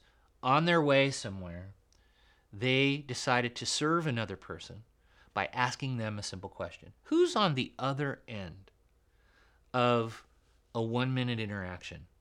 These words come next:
with you? Did you know that that one-minute interaction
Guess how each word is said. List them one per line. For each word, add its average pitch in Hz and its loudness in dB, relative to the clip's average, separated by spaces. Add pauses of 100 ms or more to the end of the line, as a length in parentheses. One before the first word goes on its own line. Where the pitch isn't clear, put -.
(100)
with 92 -10
you? - -16 (760)
Did 131 -10
you 196 0
know 123 0
that 120 -6
that 101 -4
one-minute 117 -4
interaction 101 -8